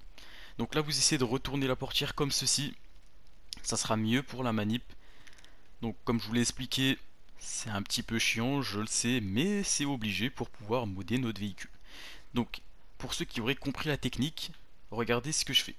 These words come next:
Je prends la portière de ce côté, j'essaye de pas la retourner en poussant, euh, le mécano. Et en gros, ça sera la manip la plus simple. Donc, je vous explique,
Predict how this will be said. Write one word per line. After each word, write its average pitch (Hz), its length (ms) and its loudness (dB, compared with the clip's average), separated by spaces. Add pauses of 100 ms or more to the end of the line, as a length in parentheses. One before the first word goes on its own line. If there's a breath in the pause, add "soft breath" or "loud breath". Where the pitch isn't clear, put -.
Je 107 220 0
prends 156 240 -2
la 139 100 4
portière 135 380 0
de 139 140 -2
ce - 140 2
côté, 143 340 2
j'essaye 113 280 0
de 101 100 -2
pas 127 220 0
la 123 80 6
retourner 120 560 0
en 107 80 -4
poussant, - 460 -2
euh, 95 440 -2
le 101 140 0
mécano. 117 420 2 (560 loud breath)
Et 123 100 2
en 120 80 6
gros, 120 200 0
ça 127 120 2
sera 120 200 0
la 120 80 4
manip 120 340 2
la 120 80 6
plus - 180 -6
simple. 104 280 2
Donc, 110 80 -6
je 101 100 -4
vous 143 140 -2
explique, 151 480 2